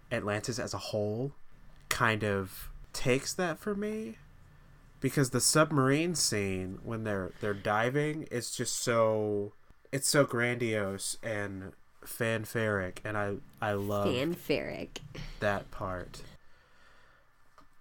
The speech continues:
Speaker 1: And I think as far as score goes, I can't really remember the other parts of Ratatouille score outside of the f-, the fantastic flute parts and the end credits.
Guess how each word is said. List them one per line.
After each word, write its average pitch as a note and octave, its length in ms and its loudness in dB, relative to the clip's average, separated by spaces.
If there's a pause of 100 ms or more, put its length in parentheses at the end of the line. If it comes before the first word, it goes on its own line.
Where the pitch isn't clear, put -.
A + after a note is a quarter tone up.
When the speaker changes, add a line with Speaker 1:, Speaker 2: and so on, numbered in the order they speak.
(1400)
Speaker 1:
And G#2+ 140 0
I G#2+ 60 2
think A2+ 400 -2 (460)
as - 100 -4
far A#2 200 8
as A2 80 2
score A2+ 460 4
goes, G2+ 600 0 (680)
I B2 100 2
can't B2+ 280 2
really A#2 240 0
remember G#2 640 -2 (260)
the A2+ 160 -2
other G#2 180 -2
parts G2+ 640 -4
of G2 300 -2
Ratatouille G2+ 560 -4
score F#2+ 380 -4
outside F#2+ 420 -4
of F#2 200 -6 (220)
the G#2+ 80 -12
f-, - 160 -12 (100)
the G2 320 -2
fantastic G#2 560 -4
flute G2+ 160 -4
parts F#2+ 260 -4
and G#2 100 -6
the F#2 120 -6
end G2 180 -6
credits. F2+ 440 -4